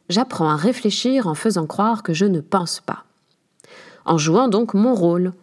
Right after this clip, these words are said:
en disant nous, comme il faut, en trois parties. Vous pourriez y voir quelque chose de rébarbatif dans cette confiscation institutionnelle de la libre pensée. Mais l'exercice,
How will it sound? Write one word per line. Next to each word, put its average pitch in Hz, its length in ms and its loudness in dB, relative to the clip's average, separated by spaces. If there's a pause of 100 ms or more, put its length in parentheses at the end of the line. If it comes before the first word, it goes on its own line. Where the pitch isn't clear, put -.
(200)
en 170 140 0
disant 185 400 2
nous, 240 320 2 (480)
comme 311 180 4
il 247 140 0
faut, 151 240 -6 (380)
en 208 100 2
trois - 220 0
parties. - 400 -8 (1500)
Vous 269 120 2
pourriez 349 340 4
y 247 40 4
voir 277 220 0
quelque 196 240 -2
chose 302 200 2
de 185 40 4
rébarbatif 220 720 0
dans 180 120 0
cette 175 220 -6
confiscation 208 880 0
institutionnelle 185 920 0
de 165 100 0
la 156 140 0
libre 170 320 2
pensée. - 480 -6 (1000)
Mais 220 80 4
l'exercice, 285 840 0